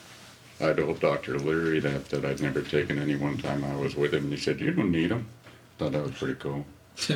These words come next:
Speaker 1: But,
Speaker 2: Nice.
Speaker 1: you know, I, uh, you know, uh, Human Expression, Love at a Psychedelic Velocity, do you know that record? I bought that when I was a kid. Yeah, I bought the Pretty Things and the Thirteenth Floor Elevators, Velvet Underground. Um,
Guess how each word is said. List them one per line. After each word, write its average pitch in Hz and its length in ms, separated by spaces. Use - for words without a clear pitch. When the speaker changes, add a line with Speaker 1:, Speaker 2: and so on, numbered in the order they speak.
Speaker 1:
But, 87 260
Speaker 2:
Nice. 90 140
Speaker 1:
you 110 120
know, 101 320
I, 98 340
uh, 92 60
you 104 120
know, 101 260
uh, 78 480
Human 101 260
Expression, 90 600
Love 85 200
at 90 80
a 76 40
Psychedelic 87 600
Velocity, 80 640
do 85 60
you 85 100
know 85 100
that 82 160
record? 90 380
I 80 80
bought 78 260
that 76 240
when 67 120
I 65 80
was 65 120
a 65 40
kid. 71 400
Yeah, 76 100
I 73 40
bought 71 240
the - 80
Pretty 76 320
Things 73 640
and 71 120
the 64 60
Thirteenth 71 420
Floor 69 200
Elevators, 69 560
Velvet 73 260
Underground. 69 760
Um, 65 540